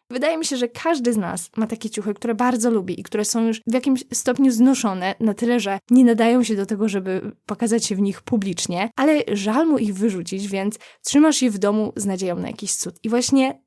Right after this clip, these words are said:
golarka do ubrań jest tym cudem. Bo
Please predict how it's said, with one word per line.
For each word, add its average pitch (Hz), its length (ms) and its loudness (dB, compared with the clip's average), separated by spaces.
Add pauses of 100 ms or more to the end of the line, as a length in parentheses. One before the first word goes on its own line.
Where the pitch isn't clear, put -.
golarka 269 680 2
do 233 140 2
ubrań 190 460 -2 (260)
jest 196 520 -4
tym 170 320 -6 (220)
cudem. 180 800 0 (500)
Bo 233 340 0